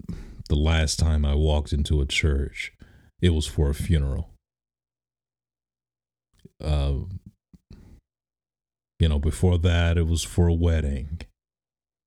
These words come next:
You know, the last couple times before that, it was for a wedding. <clears throat>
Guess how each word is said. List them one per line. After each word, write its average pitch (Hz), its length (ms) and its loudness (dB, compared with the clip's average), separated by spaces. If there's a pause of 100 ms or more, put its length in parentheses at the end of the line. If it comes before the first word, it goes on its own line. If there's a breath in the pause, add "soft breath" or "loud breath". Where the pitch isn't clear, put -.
(440)
You 80 80 0
know, 71 160 0
the 80 120 0
last 90 280 2
couple 71 200 -2
times 71 260 -2
before 78 300 0
that, 76 160 0
it 76 80 0
was 76 140 -2
for - 180 0
a 80 60 2
wedding. 76 500 -4 (1120 loud breath)
<clears throat> 76 520 2